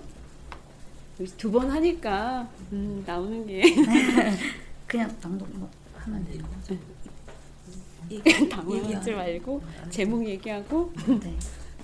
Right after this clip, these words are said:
Speaker 2: 싱어송라이터의 겨울이라는 시인데요.
Speaker 1: 네.
Speaker 2: 어,
Speaker 1: 아.
Speaker 2: 이 시를,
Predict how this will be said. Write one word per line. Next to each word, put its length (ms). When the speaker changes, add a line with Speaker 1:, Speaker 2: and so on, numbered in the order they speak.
Speaker 2:
싱어송라이터의 1000
겨울이라는 880
시인데요. 600
Speaker 1:
네. 180
Speaker 2:
어, 180
Speaker 1:
아. 20
Speaker 2:
이 280
시를, 880